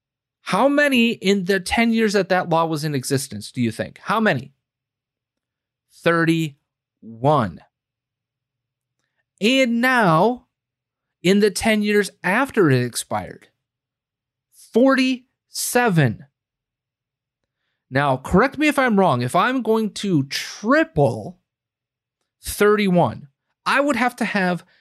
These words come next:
ninety-three, ninety-three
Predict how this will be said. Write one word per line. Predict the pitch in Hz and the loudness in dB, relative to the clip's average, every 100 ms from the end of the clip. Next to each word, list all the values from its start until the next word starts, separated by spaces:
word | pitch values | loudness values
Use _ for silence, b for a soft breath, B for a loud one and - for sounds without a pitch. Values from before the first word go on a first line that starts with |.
| _ _ | _ _
ninety-three, | 127 135 190 220 220 226 220 202 _ _ _ - 190 208 170 104 - _ _ _ _ _ _ _ _ | -2 0 2 0 0 -2 -4 -6 _ _ _ 2 4 4 2 -2 -8 _ _ _ _ _ _ _ _
ninety-three | 123 123 190 233 226 226 226 220 _ _ _ _ _ _ - 226 311 233 139 131 196 | -2 0 0 -2 -6 -8 -8 -10 _ _ _ _ _ _ 0 2 4 4 4 2 -4